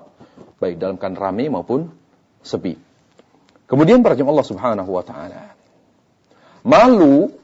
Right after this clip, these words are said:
itu ada beberapa macam. Ya, malu itu ada beberapa macam. Yaitu ada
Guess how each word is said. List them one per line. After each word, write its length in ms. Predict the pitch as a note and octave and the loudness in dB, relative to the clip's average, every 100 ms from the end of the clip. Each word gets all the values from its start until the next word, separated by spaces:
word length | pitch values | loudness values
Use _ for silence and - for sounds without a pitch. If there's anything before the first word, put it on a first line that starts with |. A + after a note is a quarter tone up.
| _ - | _ -6
itu 240 | B2+ G#3+ | -2 2
ada 160 | C3 B2 | 4 2
beberapa 400 | A2+ F#2 F#2+ - F2+ | 0 -2 -6 -8 -12
macam. 320 | E2 - - _ _ _ _ _ _ _ _ _ _ _ _ _ _ | -14 -20 -20 _ _ _ _ _ _ _ _ _ _ _ _ _ _
Ya, 340 | G2 G#2+ C#3 - _ _ _ _ | -6 -4 -4 -8 _ _ _ _
malu 320 | G2+ G#2+ G#2 | -4 -2 0
itu 80 | G#2 | 2
ada 160 | B2 B2+ | 2 2
beberapa 560 | G2 F2+ F2 C3+ G3+ - - _ _ | 0 -2 -2 -2 -2 -10 -20 _ _
macam. 320 | F#2+ F#2 D#2+ - _ _ _ _ _ _ _ _ _ | -12 -12 -14 -18 _ _ _ _ _ _ _ _ _
Yaitu 420 | A#2 G#2+ F3 F#3+ - | -6 -4 -2 -4 -4
ada 560 | A2 G#2+ C3 D3 - | -4 2 2 2 -4